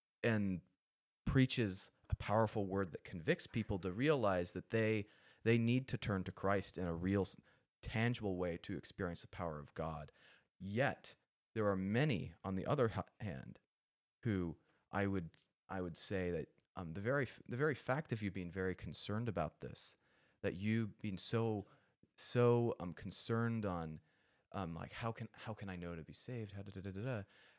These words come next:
Um, I know I'm struggling with sin. Say, um, "Be at peace. Trust in, trust in the Lord." Often that conviction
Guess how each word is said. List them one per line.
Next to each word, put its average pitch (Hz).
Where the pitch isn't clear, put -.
Um, 92
I 101
know 101
I'm 87
struggling 95
with 82
sin. 107
Say, 107
um, 101
"Be 170
at -
peace. -
Trust -
in, 107
trust 123
in 120
the 113
Lord." 110
Often 120
that 120
conviction 101